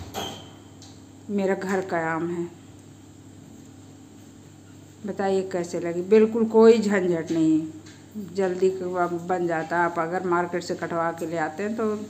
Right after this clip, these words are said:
फटाफट बन जाता है, मसाला भी कुछ नहीं है इसमें। अब पूरा साल भर, दो साल, पाँच साल आप ये आराम से इसको रख सकते हैं।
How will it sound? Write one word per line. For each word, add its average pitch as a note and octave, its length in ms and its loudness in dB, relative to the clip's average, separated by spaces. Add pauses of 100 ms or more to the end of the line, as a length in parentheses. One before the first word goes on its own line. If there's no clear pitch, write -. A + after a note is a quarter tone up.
(120)
फटाफट F3+ 520 -2
बन D3+ 180 -2
जाता C#3+ 320 -4
है, D3+ 220 -12 (120)
मसाला F#3+ 460 2
भी G3 140 0
कुछ F#3+ 280 -4
नहीं F3+ 200 0
है F3 120 -4
इसमें। E3 300 -4 (3750)
अब - 220 -14
पूरा F#3+ 240 0
साल F#3+ 400 4
भर, F#3 160 -2
दो F#3+ 240 0
साल, E3+ 420 -2 (140)
पाँच F3+ 260 4
साल D#3+ 260 -2
आप D#3+ 200 -6
ये E3+ 100 -4
आराम E3 380 -2
से D#3+ 140 -8
इसको D3 220 -8
रख D3 180 -6
सकते C#3+ 360 -12
हैं। D3+ 220 -8